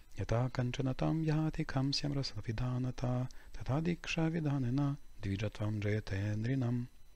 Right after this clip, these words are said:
Як бронза, сполучаючись із ртуттю в алхімічній реакції, перетворюється на золото, так і людина, яку належним чином виховав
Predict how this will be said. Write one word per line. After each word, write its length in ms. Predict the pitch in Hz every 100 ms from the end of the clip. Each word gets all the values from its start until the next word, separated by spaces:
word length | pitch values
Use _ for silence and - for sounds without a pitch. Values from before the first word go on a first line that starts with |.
| - - - - - - -
Як 340 | 113 107 -
бронза, 500 | 107 131 208 220 202 196
сполучаючись 1000 | - 90 90 - 110 117 113 120 - -
із 340 | 120 110 107 - -
ртуттю 480 | - 190 - 165
в 140 | 139 -
алхімічній 640 | - 95 - 110 - 95
реакції, 440 | 90 98 - - 87
перетворюється 760 | 101 95 - 95 85 80 -
на 160 | 87 85
золото, 460 | 92 185 233 233 269 -
так 260 | - 98 -
і 140 | 117
людина, 360 | 104 110 - 196
яку 400 | 135 135 - 143
належним 440 | 123 107 101 101
чином 340 | 95 143 131 101
виховав 480 | 98 110 123 110